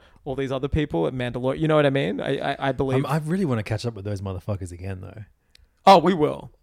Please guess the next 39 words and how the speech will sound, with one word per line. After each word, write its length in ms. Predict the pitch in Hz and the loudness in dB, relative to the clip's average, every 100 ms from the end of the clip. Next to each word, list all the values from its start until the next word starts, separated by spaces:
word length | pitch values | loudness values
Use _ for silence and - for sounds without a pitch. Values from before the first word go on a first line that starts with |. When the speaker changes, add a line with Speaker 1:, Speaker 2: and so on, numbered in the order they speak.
| - | -10
Speaker 2:
Yeah. 340 | 113 92 87 - | -8 -6 -10 -8
Speaker 1:
The 140 | - 170 | 2 6
Rey 180 | 202 | 6
movie. 360 | 190 131 123 - - _ _ - | 6 0 -6 -14 -18 _ _ -6
Speaker 2:
Yeah, 160 | 139 131 | -2 2
I 40 | |
mean, 260 | 131 120 117 - | 2 0 -6 -14
Daisy 300 | - 123 190 | 2 4 8
Speaker 1:
Adam 160 | 175 220 | 8 10
Speaker 2:
Ridley 40 | |
Speaker 1:
Driver 280 | 196 170 185 | 10 10 10
gave 200 | 170 165 | 8 8
an 60 | 143 | 6
interview 360 | 147 151 151 135 | 0 4 2 2
this 280 | 123 139 | -2 -2
week 200 | 139 143 | 0 0
about, 320 | 143 127 127 123 | 0 -2 -2 -4
like, 160 | 127 | -6
Ferrari, 500 | - 131 120 127 135 | -4 -4 -2 -2 -4
and 80 | 127 | -6
he's 200 | 123 131 | -6 -4
like, 160 | 135 127 | -4 -2
"Oh, 120 | 139 | 0
I'd 120 | 131 | 0
play 160 | 123 147 | 0 -2
Ben 240 | 131 127 | -2 -4
Solo 320 | 127 123 123 123 | -4 -4 -4 -4
again 220 | 131 120 | -6 -8
in 100 | 123 | -10
a 40 | |
heartbeat." 420 | 113 127 135 50 - _ | -8 -8 -8 -10 -12 _
Speaker 2:
Really? 460 | - 131 151 117 85 - | -2 2 4 2 -2 0
Speaker 1:
He 80 | |
was 100 | 160 | 2
like, 140 | 151 143 | 2 4
"I'd, 240 | 147 147 | 2 2
I'll 160 | 165 151 | 0 2
do 160 | 147 | 2
it." 160 | 135 - | 0 -4